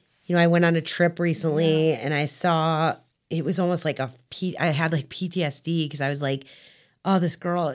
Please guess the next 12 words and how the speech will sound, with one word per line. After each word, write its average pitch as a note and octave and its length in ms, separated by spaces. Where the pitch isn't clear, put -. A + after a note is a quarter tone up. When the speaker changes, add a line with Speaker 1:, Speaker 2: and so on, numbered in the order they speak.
Speaker 2:
You G3+ 160
had G3 140
a F3+ 40
friend F3+ 320
that - 140
Speaker 1:
Yes. C#4 340
Speaker 2:
his G3 120
boyfriend F3+ 260
was E3 320
an - 220
Speaker 1:
An F#3+ 180
Speaker 2:
alcoholic - 280